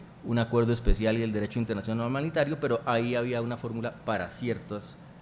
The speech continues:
eh, elementos de los acuerdos. El componente de Naciones Unidas, muy importante, una gran diferencia de este proceso frente a todo lo que ha ocurrido en el pasado,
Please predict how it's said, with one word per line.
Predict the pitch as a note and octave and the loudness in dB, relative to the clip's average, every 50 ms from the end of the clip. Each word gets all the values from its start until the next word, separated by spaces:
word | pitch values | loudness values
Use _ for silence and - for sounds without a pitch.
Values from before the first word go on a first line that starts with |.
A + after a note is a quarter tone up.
| - - - - - - | -20 -20 -20 -20 -14 -8
eh, | - G#2+ G2 G2 F#2+ G2 - | -4 -2 -2 -2 -2 -2 -2
elementos | C3 A2+ A2 G#2+ A2 G#2+ G2 F2+ - G2+ F#2 | 0 2 2 4 2 2 0 0 -4 -6 -4
de | G2+ | -4
los | F#2 F2 - | -4 -4 -6
acuerdos. | F#2 - - A#2+ A2+ - - - - - - - - - - - - - - - - - - - - - - - - - - | -8 -4 0 0 2 2 0 -4 -10 -14 -14 -16 -16 -18 -18 -20 -20 -18 -18 -18 -18 -18 -18 -18 -18 -18 -18 -18 -18 -8 0
El | C#3+ C#3 C3+ C3+ C3 | 2 4 4 4 4
componente | C3 D3 C3+ A#2+ C3 C3 C3+ C#3+ C#3+ C#3 D3 D#3 | 4 2 2 4 4 4 4 4 4 4 2 4
de | D3+ D3 C#3+ C#3 C3 | 4 6 6 6 6
Naciones | A#2+ A#2+ A2+ A2+ C3 C3+ C#3+ B2+ | 4 4 2 2 2 2 2 4
Unidas, | C#3+ D#3 G3 F#3+ C3 G#2 - - - | 4 6 8 8 6 6 2 0 0
muy | A#2 A#2+ C#3 D3+ E3 E3 | 4 6 8 10 10 10
importante, | E3 D#3+ D#3 D#3 B2+ A2+ - - E3 D#3+ D#3 D3+ B2+ A#2 A2+ A2 | 8 8 6 6 4 4 6 8 8 8 8 4 2 0 0 0
una | A#2 B2+ C3+ | 0 -2 2
gran | C3+ D3+ D#3+ E3+ F3 F3+ F3+ | 6 8 10 10 10 10 8
diferencia | E3 E3 - D3 C3 C3 C3+ C#3 C3+ C#3+ D#3 C#3+ | 6 4 4 4 6 6 6 4 4 2 4 4
de | C#3+ | 4
este | C#3 - D3+ | 2 2 0
proceso | - A#2 G#2+ - B2+ A#2 C3+ C3 | 0 0 0 0 -2 -2 -2 0
frente | C#3+ B2 A2+ G#2+ G#2+ G#2 | 0 0 -2 0 -2 -4
a | G#2 | -2
todo | - C#3 D3 | 0 0 2
lo | D3+ C3+ | 2 2
que | C#3+ C3+ | 2 0
ha | B2 | 0
ocurrido | B2 - C3+ A#2+ C3+ C#3 | 0 -2 -2 -2 0 0
en | C#3 | 0
el | C#3+ C#3+ | 0 0
pasado, | C#3+ D3+ D3+ - D3 C3 B2+ B2+ B2+ B2+ | 0 0 0 2 2 4 4 4 2 0